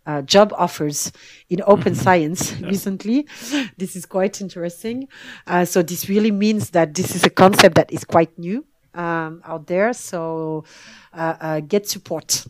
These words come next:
Speaker 1: <laughs> to write this section. I'm not gonna say get support of consultant, but, uh, get support to write this
Speaker 2: Uh,
Speaker 1: section.
Speaker 2: you need to,
Speaker 1: Um,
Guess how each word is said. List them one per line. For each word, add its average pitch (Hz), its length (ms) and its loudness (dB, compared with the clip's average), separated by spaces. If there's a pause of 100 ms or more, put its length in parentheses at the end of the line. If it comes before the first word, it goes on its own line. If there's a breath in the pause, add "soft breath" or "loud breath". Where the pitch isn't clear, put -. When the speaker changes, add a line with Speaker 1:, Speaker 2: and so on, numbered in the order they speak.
(120)
Speaker 1:
<laughs> - 680 -2
to - 200 -2
write 190 260 4
this 196 160 -4
section. 185 420 -4 (460 loud breath)
I'm 185 120 2
not 214 160 4
gonna 233 140 0
say 220 160 0
get 202 220 0
support 196 240 -2
of 185 100 -4
consultant, 196 720 -2 (440 loud breath)
but, 170 320 -2
uh, 165 60 0
get 185 200 2
support 170 380 -4
to - 140 -14
write 151 180 -2
this 135 120 -12
Speaker 2:
Uh, 143 40 -10
Speaker 1:
section. 143 260 -6
Speaker 2:
you 143 120 -4
need 160 220 -6
to, 156 80 -4
Speaker 1:
Um, 143 760 -2